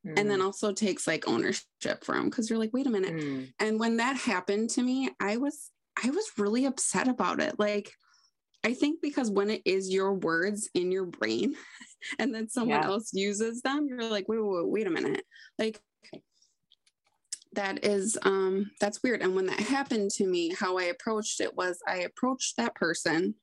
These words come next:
Speaker 1: Should I have D M'd her? Maybe. But I also feel like the outcome would have been the same, quite honestly.
Speaker 2: Mm-hmm.
Speaker 1: I went to the post and commented and said, you know, I'm like, "I'm just gonna kill this with kindness. So love
Speaker 2: Yeah.
Speaker 1: that you recreated the video. Like, I'm flattered, but you really should give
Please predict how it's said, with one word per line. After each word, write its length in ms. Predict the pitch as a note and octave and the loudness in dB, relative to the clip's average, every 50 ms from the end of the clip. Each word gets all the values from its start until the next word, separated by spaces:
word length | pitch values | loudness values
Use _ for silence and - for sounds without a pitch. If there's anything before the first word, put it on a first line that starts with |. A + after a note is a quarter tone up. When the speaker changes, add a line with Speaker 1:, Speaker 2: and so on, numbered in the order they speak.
| _ _ - | _ _ -4
Speaker 1:
Should 220 | - - C#4 C4 | -2 0 2 2
I 60 | C4 | 2
have 180 | C4+ C4+ B3 G#3 | 2 0 0 0
D 160 | G#3 G3 F#3 F3 | 2 2 2 2
M'd 180 | E3+ F3 F#3+ - | 0 0 0 0
her? 180 | G3+ F#3 G3 G3+ | 0 0 0 0
Maybe. 380 | - - - - - - - | -2 -2 -2 -2 -2 -2 0
But 160 | - G#3 F#3 | 0 0 0
I 120 | F3 F3+ F3+ | 0 0 0
also 340 | - F3+ F3 F3 - F3+ F3 | 0 0 -2 -2 -4 -4 -4
feel 180 | - D3+ D3+ | -2 -2 -2
like 140 | D#3+ D#3+ - - | -2 -2 -4 -4
the 80 | - - | -4 -2
outcome 320 | - - - - F3+ E3+ | -2 -2 -2 -2 0 0
would 120 | D#3+ D#3 E3+ | 0 0 0
have 80 | D#3+ | 0
been 140 | D#3 D3+ D#3+ | 0 0 0
the 80 | D#3 - | -2 -2
same, 300 | - - - D#3+ E4+ - | -2 0 0 0 0 0
quite 180 | - F#3 F#3 | 0 0 0
honestly. 540 | F#3+ F#3+ F#3+ G#3 A3 - - A3+ A3+ B3+ - _ _ _ _ - _ _ _ _ _ _ - | 2 0 0 0 -2 -2 0 0 0 -2 -4 _ _ _ _ -20 _ _ _ _ _ _ -12
Speaker 2:
Mm-hmm. 140 | E3+ E3 F#3 | -4 0 2
Speaker 1:
I 80 | G3 F#3+ | 2 4
went 200 | G3 F#3+ F#3 - | 4 2 2 2
to 360 | - G#3 G3+ G3+ G3 F#3 - - | 2 2 2 2 2 0 0 0
the 180 | F3+ A3 F#3+ G3 | 0 0 0 0
post 680 | - - G#3+ E3+ C#3+ B2+ G3 G#3+ - - - - - - - | 0 0 0 2 2 2 2 0 0 -2 -4 -4 -6 -4 0
and 140 | F#3+ F#3+ F#3+ | 0 0 2
commented 560 | - - F3+ F3 F3 F3 F#3 - G#3 F#3+ F#3 | 2 2 2 4 4 4 2 2 2 2 2
and 160 | F3+ F#3+ - | 2 0 0
said, 360 | - - G3+ F3 F3 - - - - | -2 0 0 0 0 0 -4 -4 -2
you 60 | G3+ F#3+ | 0 0
know, 100 | F#3 F#3+ | 2 2
I'm 120 | - - | 2 2
like, 160 | G3+ G3 - - | 0 0 0 0
"I'm 180 | B3 C4 C4 - | 0 0 -2 -2
just 160 | D4 B3+ - - | -4 -2 0 0
gonna 140 | A3 G#3 | 0 0
kill 220 | G3+ - G3+ F3 E3 | 0 0 0 0 0
this 180 | C#3+ A2 - - | 0 -2 -2 -4
with 120 | - - - | -4 -4 -4
kindness. 500 | - - D2+ A1+ G1+ - G#3 A3 - - - - _ _ _ | -4 -2 -2 0 0 0 -2 -2 -6 -10 -20 -20 _ _ _
So 240 | - - - C#4 C#4 | -4 -2 0 2 2
love 400 | C#4+ C#4 C#4 C#4 C4 C4 C4 D#3 | 0 0 0 0 0 4 6 6
Speaker 2:
Yeah. 20 | G3+ | 6
Speaker 1:
that 140 | B3 - - | 6 6 4
you 280 | A3 A3+ A3+ A3 G#3+ | 2 0 0 0 0
recreated 560 | G3+ A3+ A#3 A3+ - - A#3+ A#3 A3+ A#3 A3 | 0 -2 -2 -2 -2 -2 0 0 0 0 0
the 80 | A#3 A3+ | 0 0
video. 500 | G3+ G3 F#3 F3+ F3 E3+ F3 F#3+ A#3+ C4 - | 0 0 0 0 0 0 2 0 0 0 0
Like, 200 | - F3+ F#3 F#3 - | 0 0 0 0 0
I'm 160 | F#3 G3 G#3 | 0 -2 -2
flattered, 540 | - - F#3+ E3+ E3+ F3 F#3 G#3 C4 D4 - _ _ - - - - - _ _ - | -2 -2 -2 0 0 0 0 0 -2 -4 -6 _ _ -20 -20 -20 -20 -20 _ _ -4
but 140 | A#3 A#3 A3+ | -2 -2 0
you 140 | A3+ A3+ A3 | 0 0 0
really 220 | A3+ A3 A3 A3+ | 0 0 0 0
should 280 | A3 - - G3 F#3 F3+ | 0 0 0 -2 0 0
give 260 | F#3 F3+ F3+ F3+ G3+ | 0 0 0 0 -4